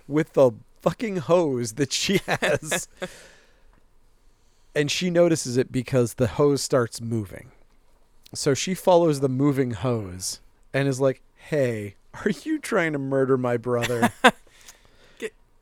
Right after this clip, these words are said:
Speaker 1: And
Speaker 2: I mean, it kinda looks like that, but, like, if you are, just please stop.
Speaker 1: I mean,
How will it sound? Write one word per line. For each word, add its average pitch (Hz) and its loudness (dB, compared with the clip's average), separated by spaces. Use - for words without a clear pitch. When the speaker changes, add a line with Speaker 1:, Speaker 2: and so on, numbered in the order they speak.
Speaker 1:
And 131 -2
Speaker 2:
I 381 4
mean, 415 4
it 359 0
kinda 415 -2
looks 370 -2
like 427 0
that, 415 0
but, 277 4
like, 247 -2
if - -8
you 302 -4
are, 302 6
just 302 -10
please - -4
stop. - -8
Speaker 1:
I 143 -2
mean, 151 -4